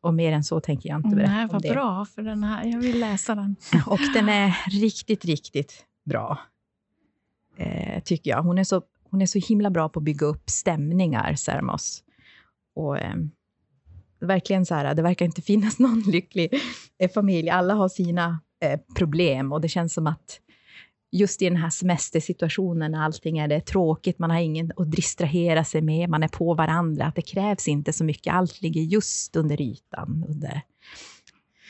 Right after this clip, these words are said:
Speaker 1: ehm, riktigt, riktigt bra. Läs, tycker jag.
Speaker 2: Ja, men jag, vad jag tänkte om hennes förra bok, det var ju det att hon är bra på att säga mycket med få, få ord.
Speaker 1: Ja, jo, det stämmer. Den är ju inte tjock, den här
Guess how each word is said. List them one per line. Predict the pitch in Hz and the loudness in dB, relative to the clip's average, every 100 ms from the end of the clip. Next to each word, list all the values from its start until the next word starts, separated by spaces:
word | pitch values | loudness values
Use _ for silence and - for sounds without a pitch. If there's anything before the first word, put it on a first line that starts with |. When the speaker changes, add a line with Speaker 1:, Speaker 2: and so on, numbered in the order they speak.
| - - - | -20 -18 -12
Speaker 1:
ehm, | - 85 87 175 170 170 165 160 - _ _ _ - | -8 -4 -4 -4 -4 -4 -4 -6 -12 _ _ _ -4
riktigt, | 185 202 - 196 170 | 0 0 0 -2 0
riktigt | 156 151 - | -2 -2 -2
bra. | 117 - _ _ _ | -4 -4 _ _ _
Läs, | 151 175 135 - - | 2 2 2 0 -4
tycker | - - | -4 0
jag. | 220 | 0
Speaker 2:
Ja, | 226 233 233 - - _ | 0 -2 -4 -8 -20 _
men | 247 | 2
jag, | 226 - | 2 -2
vad | 240 254 | -2 2
jag | 240 247 | 2 2
tänkte | 320 285 269 | 0 2 4
om | 254 | 4
hennes | 247 233 - | 4 2 0
förra | 262 277 285 | 0 2 2
bok, | 220 214 | 0 -2
det | - | -4
var | 262 | 0
ju | 233 | 2
det | 208 | 0
att | 202 _ | -2 _
hon | - 247 254 | -4 0 2
är | |
bra | 226 226 254 277 | 2 0 0 0
på | 262 _ 240 | -4 _ -6
att | - 226 - | -4 -6 -6
säga | - - 208 190 196 185 190 190 _ _ _ _ _ | -8 -2 0 0 0 -2 -4 -6 _ _ _ _ _
mycket | 226 226 - - - 208 | 2 2 2 -10 -2 2
med | 196 196 | 2 0
få, | - 190 - | -2 -4 -6
få | - - 240 220 - | -18 -2 0 0 0
ord. | 262 294 160 175 | 0 2 0 2
Speaker 1:
Ja, | 185 185 196 170 | 2 2 2 2
jo, | 170 185 | 2 2
det | 214 | 2
stämmer. | - 247 220 | 2 2 4
Den | 170 175 | 4 2
är | |
ju | 226 | 4
inte | 208 - | 2 2
tjock, | 180 - 349 - - | 0 0 -2 -8 -6
den | 151 | -2
här | 147 156 151 | 0 0 -2